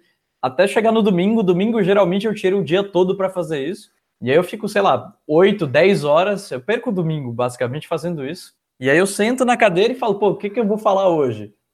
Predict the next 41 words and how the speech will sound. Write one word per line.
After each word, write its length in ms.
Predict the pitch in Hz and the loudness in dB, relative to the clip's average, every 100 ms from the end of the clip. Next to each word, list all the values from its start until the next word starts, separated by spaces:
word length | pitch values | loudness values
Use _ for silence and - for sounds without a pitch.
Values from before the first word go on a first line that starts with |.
| - | -10
E 140 | 120 | -2
aí 100 | 151 | 0
eu 140 | 190 196 | 0 0
vou 140 | 214 | 0
meio 280 | 214 220 240 | 0 -2 -4
que 300 | 254 247 208 | -6 -6 -8
esquematizando, 1080 | 196 - 214 208 214 196 170 196 247 262 226 | -10 -6 -2 -2 -4 -2 0 0 -2 -2 0
aí 160 | 185 196 | 2 4
eu 80 | |
vou 140 | 196 214 | 2 0
fazendo 320 | 208 180 185 | -2 -2 -2
os 120 | 170 | -4
slides, 460 | 165 147 196 208 151 | -4 -2 0 -2 -4
vou 120 | 156 | -2
lendo 200 | 165 175 | 0 0
umas 240 | 165 139 | -2 -4
coisas. 500 | - 160 208 214 214 - _ _ - | -6 -4 -4 -4 -8 -12 _ _ -8
Eu 100 | 143 | 0
gosto 280 | 175 202 214 | 0 2 2
muito 300 | 196 262 208 | 4 2 0
de 120 | 214 | -2
ver 600 | 156 147 185 175 127 - _ _ | -2 -2 0 -2 -4 -10 _ _
as 200 | - 139 | -2 2
outras 280 | 190 202 226 | 2 0 -2
pessoas, 320 | 202 175 196 175 | -2 -2 -2 -4
eu 60 | |
per-, 280 | 185 196 196 - | -2 -2 -4 -4
perco 220 | 202 202 | -4 -2
bastante 380 | 175 175 233 - | -2 -2 -4 -4
tempo 200 | 220 214 | -8 -6
assistindo 440 | - 202 - 214 | -6 -8 -2 2
as 140 | 208 180 | 2 2
outras 280 | 220 247 214 | -2 -4 -4
pessoas 420 | 208 202 196 202 _ - | -6 -2 -2 -4 _ -2
ensinando 560 | 196 202 233 208 226 233 | 0 2 4 4 4 4
o 20 | |
que 60 | 226 | 2
eu 80 | |
quero 200 | 208 202 | 2 2
ensinar. 460 | 196 190 185 113 101 _ _ _ - | 2 0 -2 -4 -8 _ _ _ -12
Porque 480 | 127 147 147 139 | -6 -2 -2 -4